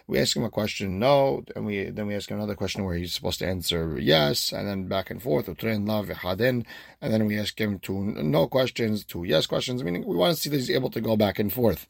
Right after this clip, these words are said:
And Tosfot, uh, goes through it. He says, first things first, we ask him, "Should we write a get to your wife?" And he says, "Yes." And then, uh, sh-, they ask him, "Should we write a get to your wa-, uh, to your mother?" And he says, uh, "No."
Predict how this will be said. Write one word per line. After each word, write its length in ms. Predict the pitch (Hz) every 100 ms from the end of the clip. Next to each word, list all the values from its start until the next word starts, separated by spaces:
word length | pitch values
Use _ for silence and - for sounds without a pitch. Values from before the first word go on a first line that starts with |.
| _ _ _ -
And 160 | 123 110
Tosfot, 520 | 123 - 170 139 -
uh, 160 | 110 107
goes 280 | 110 107
through 220 | 87 - 92
it. 100 | 78
He 80 | 82
says, 280 | 104 95
first 280 | 85 113 104
things 280 | - 104 101
first, 320 | - 101 -
we 120 | 98
ask 300 | 90 101 104 -
him, 60 |
"Should 160 | 92 98
we 60 |
write 160 | 98 98
a 60 | 98
get 280 | 104 101
to 260 | - 104 98
your 140 | 101
wife?" 300 | 101 92 80
And 100 | 80
he 140 | 87 95
says, 340 | - 98 92
"Yes." 320 | 101 92 - - - - - -
And 160 | 95
then, 360 | 98 98 101 98 -
uh, 180 | 98
sh-, 140 | 95 -
they 240 | 107 104
ask 200 | 101 104
him, 80 | 98
"Should 200 | 90 95
we 80 | 92
write 160 | 95
a 40 | 98
get 220 | 98 95
to 80 | -
your 200 | 101 107
wa-, 200 | 123 -
uh, 160 | 135 110
to 140 | - 104
your 80 | 110
mother?" 320 | 156 107 92
And 140 | 73
he 100 | 95
says, 380 | 95 104 104 95
uh, 160 | 98 107
"No." 260 | 127 92